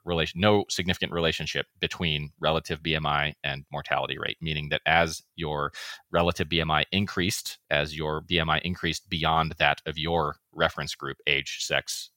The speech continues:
uh, and, and, uh, racial or ethnic, uh, cohort, um, it did not result in a higher, uh, than expected kind of mortality rate or risk of death. This was the same in the H R S data set. And then in, in the third data set, they div-,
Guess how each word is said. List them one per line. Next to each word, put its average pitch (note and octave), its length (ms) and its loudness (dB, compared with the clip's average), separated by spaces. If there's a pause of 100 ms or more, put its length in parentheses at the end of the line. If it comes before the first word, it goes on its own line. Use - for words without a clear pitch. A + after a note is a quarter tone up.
(160)
uh, D2 220 -4 (100)
and, C#2 320 -6
and, C#2 240 -6
uh, C2+ 160 0
racial D2+ 320 -2
or B1 60 0
ethnic, - 280 0 (240)
uh, C#2+ 160 -4
cohort, D#2 480 -2 (380)
um, D#2 260 4 (200)
it - 120 2
did F2+ 120 2
not F2 320 6
result E2 360 -2
in E2+ 100 -4
a D#2 80 2
higher, D2+ 540 2 (160)
uh, D2+ 280 -2 (160)
than D#2+ 200 -2
expected - 520 -6
kind C#2 160 -2
of - 160 -6 (120)
mortality C2 480 0
rate - 180 -2
or C#2 60 -4
risk D2 200 -6
of D2 80 -10
death. - 300 -2 (300)
This G#2 120 2
was F2+ 80 -2
the E2 80 -2
same F2 480 0
in E2 140 -2
the D#2+ 140 0
H D2 160 0
R D2 120 2
S G#2 200 4
data G2 200 6
set. G2 280 4 (180)
And F#2 140 2
then F2+ 100 2
in, F2+ 180 0 (120)
in F#2 60 -2
the F2+ 80 2
third D3+ 260 2
data B2 180 6
set, G2 240 6
they F2+ 120 4
div-, E2+ 180 0